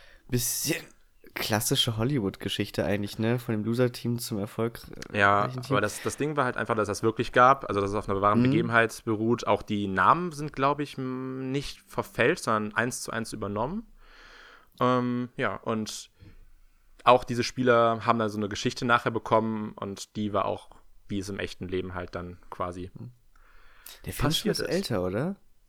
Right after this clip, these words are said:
Speaker 2: Äh, zwei sechs, glaub ich, ja.
Speaker 1: Ja, ja, okay. Ich glaub, ich hab von dem schon mal gehört, aber nicht geguckt. Wo könnte man den denn gucken?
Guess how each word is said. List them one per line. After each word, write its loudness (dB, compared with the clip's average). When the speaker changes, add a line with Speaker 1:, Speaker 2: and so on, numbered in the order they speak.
Speaker 2:
Äh, -4
zwei -2
sechs, -4
glaub -6
ich, -8
ja. -8
Speaker 1:
Ja, 0
ja, -8
okay. -14
Ich -12
glaub, 0
ich -2
hab -8
von -8
dem 0
schon -6
mal -2
gehört, -4
aber -6
nicht -12
geguckt. -6
Wo -4
könnte 2
man 4
den 2
denn -2
gucken? -4